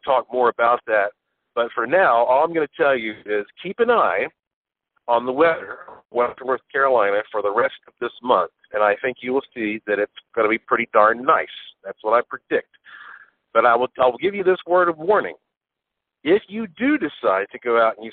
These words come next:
set one of these things up, you do not want to leave it up for too long, because if you leave it up for, for more than, say, like, a couple of weeks, then you can create the opposite effect. So let's say you're trying to clear moisture out of an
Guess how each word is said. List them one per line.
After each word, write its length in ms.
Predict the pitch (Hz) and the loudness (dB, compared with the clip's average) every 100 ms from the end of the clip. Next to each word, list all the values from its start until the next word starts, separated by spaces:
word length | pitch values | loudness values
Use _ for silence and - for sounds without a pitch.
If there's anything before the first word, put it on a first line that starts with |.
| - | -4
set 160 | 147 135 | -2 0
one 100 | 131 | -2
of 80 | 123 | -6
these 160 | 117 _ | -10 _
things 260 | 123 113 107 | -8 -6 0
up, 340 | 131 104 - _ _ _ _ _ _ _ _ _ - | 0 0 -6 _ _ _ _ _ _ _ _ _ -12
you 120 | 120 - | -12 -8
do 180 | 143 185 | -2 2
not 240 | 185 180 147 | 2 2 2
want 220 | 160 - | 0 0
to 100 | 165 | -8
leave 320 | 135 143 175 160 | -6 -6 -4 -2
it 100 | 131 | 2
up 220 | 123 - - | 2 2 -6
for 140 | 117 - | -8 -6
too 180 | 170 151 | -10 -4
long, 380 | 127 143 120 82 80 | 0 2 2 0 -10
because 220 | 101 120 - | -12 -12 -10
if 80 | 107 | -16
you 160 | 123 117 | -14 -10
leave 240 | 120 165 | -8 -6
it 80 | 151 | 0
up 180 | 151 143 | 0 0
for, 140 | - 117 - _ | -6 -12 -14 _
for 80 | 120 | -14
more 320 | 113 135 143 | -4 0 0
than, 160 | 123 113 131 | -2 -8 -2
say, 100 | 120 | 2
like, 160 | 113 110 | 0 -2
a 160 | _ | _
couple 340 | 151 - 117 101 | -2 -2 -6 -10
of 80 | 101 | -10
weeks, 380 | - - _ - - _ _ _ _ _ _ _ _ _ 120 | -12 -12 _ -20 -20 _ _ _ _ _ _ _ _ _ -2
then 160 | 117 | 0
you 120 | 139 143 | -2 -2
can 120 | 139 | -10
create 440 | 127 - 139 131 - | -10 0 2 2 0
the 100 | 127 | -4
opposite 540 | 127 139 - 139 131 110 | 0 0 -2 -10 -8 -8
effect. 440 | - 127 85 - - - _ _ _ _ - | -2 0 0 -4 -18 -20 _ _ _ _ -8
So 100 | 117 | 0
let's 200 | 143 - 156 | 0 -2 -2
say 120 | 139 | -2
you're 180 | 139 135 | 0 -4
trying 240 | - 127 117 | 0 -2 -2
to 60 | 110 | -12
clear 320 | - 170 185 160 | -8 -2 0 2
moisture 500 | 127 113 - - 113 | 0 0 -2 0 2
out 120 | 107 | 2
of 100 | |
an 80 | 104 | -2